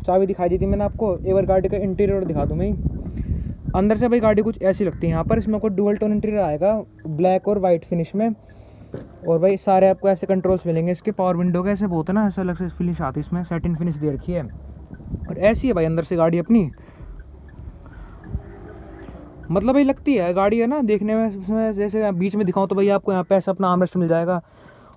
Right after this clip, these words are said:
और भाई दो cup holder आपको यहाँ मिल जाता है, handle भी ऐसा मिलता है आपको।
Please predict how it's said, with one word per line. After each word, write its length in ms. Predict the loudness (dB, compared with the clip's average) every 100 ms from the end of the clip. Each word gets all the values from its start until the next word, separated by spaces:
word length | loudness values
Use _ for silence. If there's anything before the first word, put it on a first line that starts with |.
| 2
और 260 | 4 4
भाई 140 | 4 2
दो 140 | 2
cup 180 | 2 2
holder 220 | 4 4
आपको 160 | 2 2
यहाँ 140 | 2
मिल 120 | 2
जाता 240 | 2 2 2
है, 60 |
handle 200 | 2 2
भी 140 | 2 0
ऐसा 200 | 0 -2
मिलता 280 | -2 -2 -4
है 40 |
आपको। 300 | -2 -2 -4